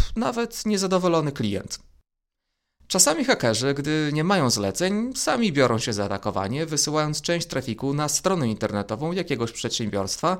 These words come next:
a później wysyłając wiadomość informują, że przestaną,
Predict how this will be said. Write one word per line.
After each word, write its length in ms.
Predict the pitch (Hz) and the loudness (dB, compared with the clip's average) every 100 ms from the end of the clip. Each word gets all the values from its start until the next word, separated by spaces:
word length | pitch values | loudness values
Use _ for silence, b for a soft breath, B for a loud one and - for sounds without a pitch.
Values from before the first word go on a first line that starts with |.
| b b b b - | b b b b -2
a 80 | 208 | 0
później 320 | 285 262 240 | 2 2 2
wysyłając 520 | 220 - 180 170 147 | 4 4 4 4 4
wiadomość 460 | 147 131 131 131 131 | 2 4 2 0 -2
informują, 600 | - 226 277 110 117 - | -2 0 2 4 2 -2
że 220 | - 127 | -2 0
przestaną, 680 | - - 294 - 196 202 101 | 0 0 0 6 6 6 0